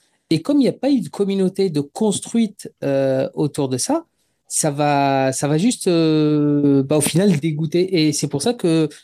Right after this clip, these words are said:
la phrase que t'as dit juste avant, l'appel au scam, euh, se justifie un peu dans le sens où, bah, ça se pète la gueule.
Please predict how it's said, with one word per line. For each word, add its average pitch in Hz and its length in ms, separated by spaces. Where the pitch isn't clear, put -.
la 147 80
phrase 170 240
que 160 100
t'as 156 140
dit 151 140
juste 143 240
avant, 180 200
l'appel 143 340
au 127 40
scam, 269 360
euh, 135 440
se - 320
justifie 175 760
un 156 120
peu 262 300
dans 175 120
le 139 40
sens 143 280
où, 240 80
bah, 143 280
ça - 340
se - 100
pète - 280
la 139 100
gueule. 220 340